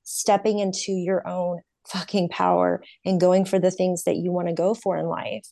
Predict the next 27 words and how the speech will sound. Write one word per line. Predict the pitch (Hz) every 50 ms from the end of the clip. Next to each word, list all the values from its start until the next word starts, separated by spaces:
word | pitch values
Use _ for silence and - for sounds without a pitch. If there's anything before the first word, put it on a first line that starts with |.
| _ _ _ _ _ _ _ _ _ _ _
And | - 196 185 185 185 180
really, | 196 196 196 214 226 208 - -
really | 170 190 190 208 220
just | 196 196 185 - -
honoring | 165 175 190 190 196 196 185 185 175 180
who | 196
you | 190 185 185 180
are | 175 175
as | 175 170
a | 165
person. | - - 185 208 202 - 175 165 _ - _ _
It's | - 226 226 233
gonna | - 330 302 247
aggravate, | - 175 190 190 214 185 202 190 143 - -
it's | - 185 190 -
gonna | - 220 233
aggravate | - - 185 190 196 220 185 185 -
some | - - 180
people, | 165 - - 175 - 165 170 165 165 - - - _ _ -
but | 202 190 -
those | 202 202 214 214 285
are | 285
the | 269 277
people | 269 - - 202 196 190 202 214 220 220 226
that | 196 196 -
you | - 180 180 170 151
don't, | - 180 175 175 180 175 - - -